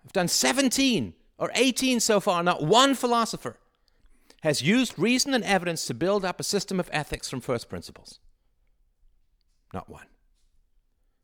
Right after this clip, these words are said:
And that's the entire job. Let's say you have a discipline called bridge building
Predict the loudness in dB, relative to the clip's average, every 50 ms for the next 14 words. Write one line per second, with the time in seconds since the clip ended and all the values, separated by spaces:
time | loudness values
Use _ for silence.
0 | -20 -20 _ _ _ _ _ _ _ _ _ _ _ _ _ _ -20 _ _ _
1 | _ _ _ _ -10 -8 -8 -6 -8 -8 -10 -10 -8 -6 -8 -8 -8 -10 -12 -10
2 | -10 -10 -12 -12 -12 -12 -14 -14 -16 _ _ _ _ _ _ _ _ _ -20 -20
3 | _ _ _ _ _ _ _ _ _ _ _ _ _ _ _ _ _ _ _ _
4 | _ -20 -20 _ _ _ -20 _ _ _ _ _ _ _ _ _ _ _ _ _
5 | _ _ _ _ _ _ _ _ _ _ _ -18 -12 -6 -4 -2 -2 0 -2 -2
6 | -4 -4 -4 -4 -4 -4 -4 -6 -4 -4 -4 -4 -2 -2 0 0 -2 -4 -8 _
7 | _ _ _ -20 _ -20 -20 -20 -20 _ _ _ _ _ -20 -20 _ -20 _ _
8 | _ -20 -14 -8 -8 -8 -6 -8 -10 -10 -10 -10 -10 -10 -14 -18 -20